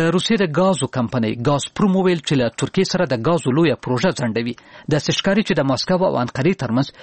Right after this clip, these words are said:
په سوریې کې د روسیې د مداخلې پر سر د راپیدا شوي کړکېچ له امله د دغې پروژې کار وځنډېده. د ګازپروم مرستیال الکساندر میدویدوف د چهارشنبې په ورځ په ماسکو کې خبریالانو ته وویل، دا پروژه به تر هغه وخته وځنډول شي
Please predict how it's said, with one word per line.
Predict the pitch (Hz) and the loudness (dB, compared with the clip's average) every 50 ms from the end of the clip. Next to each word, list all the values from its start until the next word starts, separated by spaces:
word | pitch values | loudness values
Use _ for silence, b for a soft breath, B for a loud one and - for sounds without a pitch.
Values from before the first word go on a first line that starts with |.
| B B B - | B B B -4
په | 147 139 | -2 0
سوریې | - - 123 120 139 185 - | 0 0 2 2 2 2 2
کې | - 180 123 | 0 0 0
د | 135 127 | 0 0
روسیې | 120 - - 214 | 0 0 0 0
د | - 143 117 | 0 0 0
مداخلې | 113 113 120 113 - - 127 117 | 0 0 -2 -2 -2 -2 -2 -2
پر | - 127 - - | -2 -4 -2 0
سر | 185 185 180 | 0 0 2
د | 151 147 127 | 2 0 0
راپیدا | 120 - 135 120 117 113 | 0 -2 -2 -2 0 0
شوي | - - 208 170 - | 0 0 0 0 0
کړکېچ | - 123 104 - 135 120 - - | -2 -4 -2 -2 -2 -2 0 -2
له | 131 107 | -2 0
امله | 113 120 120 104 B B B B B B B | 0 0 0 -2 B B B B B B B
د | 139 135 139 - | 0 0 2 2
دغې | 202 - - - - | 0 0 0 -4 -4
پروژې | 123 123 95 127 - - - | -4 -2 -2 -2 -2 0 0
کار | 151 139 131 | 0 0 2
وځنډېده. | 143 160 - 131 117 110 110 120 110 127 - B B B B B - - | 0 0 0 -2 -4 -4 -2 -2 -2 -4 -6 B B B B B -4 -2
د | 113 117 | 0 0
ګازپروم | 120 113 - - - 160 160 151 143 | 0 -2 -2 0 0 2 2 2 2
مرستیال | 151 139 - - 185 185 - - | 0 -2 0 0 0 0 0 -2
الکساندر | 151 147 - - - 175 170 170 143 139 120 | -4 -4 -4 -2 -2 0 0 0 0 0 0
میدویدوف | 117 123 127 101 - 156 160 190 190 - - B B B B B B | 0 0 0 0 -2 0 0 0 0 0 -4 B B B B B B
د | 147 | -2
چهارشنبې | 139 - 160 160 190 - - 165 135 123 135 123 - | -2 0 0 0 0 0 2 2 2 2 0 0 0
په | 139 | -2
ورځ | 135 - - | -2 -2 0
په | - 135 131 | 0 0 2
ماسکو | 117 - - 170 139 | 0 0 0 -2 -2
کې | - - - 123 | -2 -2 -2 -2
خبریالانو | 117 120 113 117 123 139 143 131 110 | -2 0 0 0 2 2 2 2 0
ته | - - 123 | -2 -2 0
وویل، | 135 147 175 190 196 B B B B B B - | 2 2 2 2 0 B B B B B B -2
دا | 139 180 180 | -2 -2 -2
پروژه | - - 170 165 - 190 | 0 0 0 2 2 2
به | 165 170 | 0 0
تر | - 139 127 127 165 | 0 -2 -4 -2 -2
هغه | 185 185 147 | -2 0 0
وخته | 131 - - - 143 104 123 147 | -2 -2 -2 -4 -4 -2 0 0
وځنډول | 160 151 - 196 185 190 190 190 - | 0 2 2 2 2 2 2 2 0
شي | - - | -2 -4